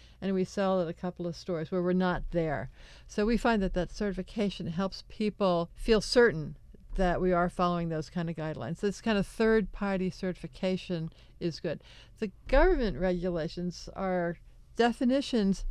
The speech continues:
that are basically not enforced. So anybody can put on their package that it's natural, that it's grass-fed, that it's what, and there's nobody checking up on it.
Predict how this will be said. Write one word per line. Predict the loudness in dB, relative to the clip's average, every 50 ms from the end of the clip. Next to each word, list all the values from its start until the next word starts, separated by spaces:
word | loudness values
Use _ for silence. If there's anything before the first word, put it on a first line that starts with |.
| -4 -4 -8 -10 -6
that | -2 0
are | 0 2
basically | 2 2 2 2 0 -2 -4 -2 -2
not | 0 -2 -2 -4 -4
enforced. | -8 -10 -8 -6 -6 -4 -4 -4 -6 -10 -10 -6
So | -6 -6
anybody | -4 -4 -6 -6 -4 -2 -2 -2 -2 -4
can | -6 -6 -8 -8
put | -8 -6 -4 -4 -4 -4 -4
on | -4 -4 -2
their | -4 -4 -6
package | -8 -8 -8 -8 -6 -8 -10 -10 -10 -12 -6
that | -4 -2 -2 -2 -4
it's | -8 -12 -14 -16 -10
natural, | -8 -6 -6 -6 -6 -8 -8 -8 -6 -6 -6 -6
that | -4 -6 -6
it's | -6 -8 -10 -8
grass-fed, | -6 -4 -4 -4 -6 -4 -2 0 0 2 2
that | 0 0
it's | 0 0
what, | 0 -2 -2 -4 -12 -18 -18 -18 -20 -20 -20 -12 -6 -2
and | -2 0 0 0
there's | -2 -2 -4 -4
nobody | -2 -2 -2 0 0 0 0 0
checking | -2 -4 -6 -6 -4 -2 -2 -2
up | -2 -4 -4 -4
on | -6 -4 -4 -6
it. | -8 -10